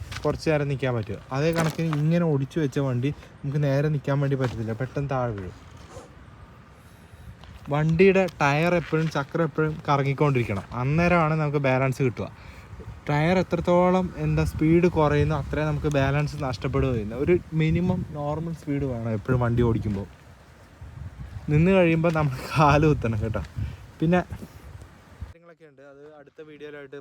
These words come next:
പാർട്ട് പാർട്ടായിട്ട് ഇടാം. ഏ, പിന്നെ ഒരു വണ്ടി എങ്ങനെ സ്റ്റാർട്ടാക്കാം, എങ്ങനെ ഓടിക്കാന്നുള്ള, ഏ, വീഡിയോ ഒക്കെ ഇതിൻ്റെ അകത്തുണ്ട്. അന്നേരം അടുത്ത നെക്സ്റ്റ് നമുക്ക്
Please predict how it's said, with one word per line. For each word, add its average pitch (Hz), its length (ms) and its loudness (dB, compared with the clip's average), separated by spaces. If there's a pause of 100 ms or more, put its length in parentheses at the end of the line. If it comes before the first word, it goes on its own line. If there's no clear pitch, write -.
പാർട്ട് 131 280 -10
പാർട്ടായിട്ട് 131 400 -6
ഇടാം. 104 140 -4 (1080)
ഏ, - 20 -6 (1300)
പിന്നെ 147 240 -16 (140)
ഒരു 139 140 -8 (380)
വണ്ടി 127 300 -12
എങ്ങനെ 143 240 -14
സ്റ്റാർട്ടാക്കാം, 135 640 -8
എങ്ങനെ 127 220 -8
ഓടിക്കാന്നുള്ള, 127 500 -2 (840)
ഏ, 131 40 -12 (340)
വീഡിയോ 127 240 2
ഒക്കെ 123 160 -6
ഇതിൻ്റെ 117 160 -4
അകത്തുണ്ട്. 113 240 -6 (580)
അന്നേരം 120 280 -8 (200)
അടുത്ത 120 360 -8
നെക്സ്റ്റ് - 680 -12 (140)
നമുക്ക് 123 340 -8